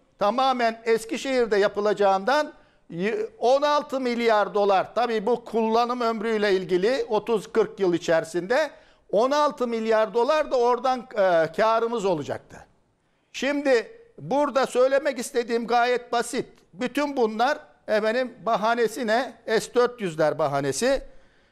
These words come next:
Ve, e, tabii ki burada, e, bir kısım kişiler efendim tahkime mi gidilecek, ne olacak filan diyorlar. Bize zaten parasını ödüyor, e, altı tane uçağın. Orada bir tahkim mahkim söz konusu olmaz. Ama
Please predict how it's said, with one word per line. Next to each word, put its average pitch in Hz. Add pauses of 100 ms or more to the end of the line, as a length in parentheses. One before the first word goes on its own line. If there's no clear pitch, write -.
(120)
Ve, 226 (420)
e, 175
tabii 269
ki 226
burada, 254 (240)
e, 196
bir 240
kısım 254 (160)
kişiler 247 (140)
efendim 226
tahkime 233
mi 247
gidilecek, 196
ne 226
olacak 226
filan 226
diyorlar. 214
Bize 262
zaten 240
parasını 262
ödüyor, 233 (180)
e, 180
altı 196
tane 196
uçağın. 185
Orada 240
bir 247
tahkim 214
mahkim 214
söz 220
konusu 196
olmaz. 208 (640)
Ama 233